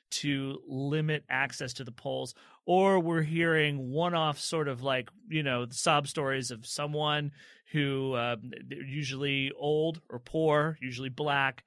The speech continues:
and they've been trying to register to vote, and there are new rules and restrictions, and they can't get a hold of the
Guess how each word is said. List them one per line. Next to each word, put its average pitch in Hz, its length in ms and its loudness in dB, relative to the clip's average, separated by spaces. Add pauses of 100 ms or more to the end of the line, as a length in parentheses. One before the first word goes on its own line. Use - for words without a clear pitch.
(380)
and 139 460 0
they've 131 340 -4
been 139 300 0
trying 139 340 2
to 135 80 -2
register 135 360 -2
to 127 80 -4
vote, 135 320 0
and 127 120 -8
there 131 120 -4
are 131 40 -4
new 147 300 0
rules 151 380 0
and 135 80 -8
restrictions, 139 640 -4
and 120 100 -8
they 120 40 -8
can't 175 260 0
get 170 100 4
a 147 60 2
hold 175 320 4
of 139 100 -2
the 135 160 -2